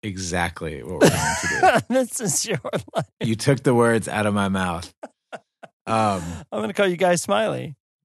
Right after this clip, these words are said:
Speaker 1: Yeah. Um, thanks for that. First Sesame Street reference on Caucus Talk, I think.
Speaker 2: Hashtag Sesame Street.
Speaker 1: Okay. So food is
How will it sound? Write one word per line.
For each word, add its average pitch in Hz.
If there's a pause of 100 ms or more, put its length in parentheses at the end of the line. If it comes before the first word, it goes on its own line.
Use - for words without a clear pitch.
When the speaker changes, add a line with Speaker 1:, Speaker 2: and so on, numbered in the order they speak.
(160)
Speaker 1:
Yeah. 107 (840)
Um, 95
thanks 117
for -
that. 110
First -
Sesame 113
Street 107
reference 123 (100)
on 101
Caucus 104
Talk, 110
I 113
think. 117 (360)
Speaker 2:
Hashtag 160
Sesame 127
Street. - (640)
Speaker 1:
Okay. 123 (220)
So 135 (760)
food 220
is 131